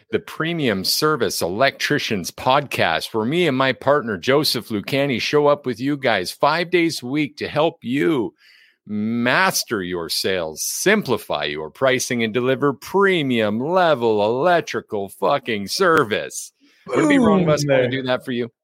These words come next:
Speaker 2: No, I love the cadence swing on that one, too. You could tell I'm digging it in the background.
Speaker 1: I threw an F-bomb. I'm sorry. If your children are listening, apologies. That was not professional.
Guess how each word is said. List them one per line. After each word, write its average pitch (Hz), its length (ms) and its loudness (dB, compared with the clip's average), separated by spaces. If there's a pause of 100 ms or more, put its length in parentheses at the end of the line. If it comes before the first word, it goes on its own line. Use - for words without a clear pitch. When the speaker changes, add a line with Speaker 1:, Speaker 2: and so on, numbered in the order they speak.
(460)
Speaker 2:
No, 98 320 -4
I 113 140 2
love 131 320 2
the 135 80 2
cadence 117 440 -2
swing 110 180 -2
on 98 140 -2
that 101 260 0
one, 95 160 -4
too. 104 160 2
You 113 180 2
could 107 140 -2
tell 113 180 2
I'm 101 180 0
digging 98 220 2
it 92 60 -4
in 90 80 -8
the 92 40 -6
background. 90 480 -4
Speaker 1:
I 90 40 -4
threw 123 460 -4
an 95 60 2
F-bomb. 78 480 0
I'm 101 200 2
sorry. 90 340 2
If - 100 -6
your 110 120 -2
children 98 400 0
are 85 100 -2
listening, 78 480 -4
apologies. 76 840 -2
That 85 180 2
was 76 220 -6
not 82 440 -2
professional. 69 760 -6